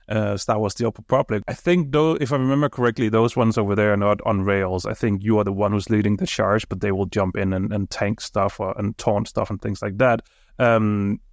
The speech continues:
but one of the things was, one of the fun things was always for me to, you know, see how much I could solo that way with the N P Cs. And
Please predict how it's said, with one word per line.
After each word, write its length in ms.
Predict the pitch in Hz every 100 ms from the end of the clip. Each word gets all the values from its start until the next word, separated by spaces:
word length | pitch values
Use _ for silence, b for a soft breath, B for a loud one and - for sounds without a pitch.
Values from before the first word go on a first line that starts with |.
| -
but 240 | 131 123 113
one 160 | 135
of 100 | 151
the 80 | 120
things 400 | - 123 120 113
was, 380 | 110 107 104 -
one 100 | 120
of 80 | 117
the 60 |
fun 280 | - 107 104
things 280 | 110 104 -
was 100 | 104
always 420 | 110 151 113 98
for 120 | -
me 200 | 101 101
to, 420 | - 104 98 104 110
you 80 | 98
know, 220 | 95 92
see 280 | - - 117
how 200 | 110 110
much 280 | 107 98 -
I 60 |
could 200 | 101 107
solo 520 | - 107 110 104 92 90
that 200 | 98 95
way 400 | 98 95 98 - _ _ -
with 260 | 110 101
the 160 | 113 101
N 120 | 90
P 100 | 107
Cs. 440 | - - - 107
And 240 | 104 104